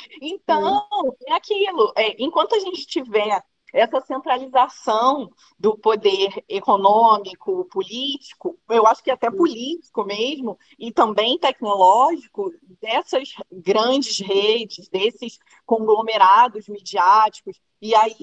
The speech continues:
Speaker 1: inserindo também no nosso contexto, né, as organizações jornalísticas, porque principalmente em contextos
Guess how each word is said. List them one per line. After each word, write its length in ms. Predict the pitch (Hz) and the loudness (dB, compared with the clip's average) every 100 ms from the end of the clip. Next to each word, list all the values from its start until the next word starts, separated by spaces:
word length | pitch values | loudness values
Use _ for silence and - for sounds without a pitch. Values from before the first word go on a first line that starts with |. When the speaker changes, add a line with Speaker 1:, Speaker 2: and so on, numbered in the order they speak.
| 247 254 214 | -12 -10 -8
Speaker 1:
inserindo 600 | 254 - 220 220 254 330 | -6 -4 -4 -6 -10 -8
também 560 | 294 254 220 196 202 | -4 -4 -2 -4 -6
no 200 | 196 226 | -6 0
nosso 320 | 254 214 - | 2 2 0
contexto, 760 | - 208 - 208 196 185 - 180 | -8 -8 -2 0 2 -2 -8 -16
né, 220 | 170 165 | -12 -10
as 140 | 175 185 | -8 -8
organizações 960 | 175 180 175 175 - 196 185 185 - _ _ - | -8 -10 -4 -4 -2 -4 -4 -4 -10 _ _ -6
jornalísticas, 960 | 208 202 196 175 190 269 339 - 180 | -2 -2 0 -4 -4 -10 -10 -10 -12
porque 240 | _ _ - | _ _ -8
principalmente 800 | 208 226 254 262 226 196 - - | -6 -8 -2 -2 -2 -10 -14 -12
em 140 | 202 | -8
contextos 720 | 196 196 202 196 180 - 190 | -4 -4 -2 -4 -4 -8 -12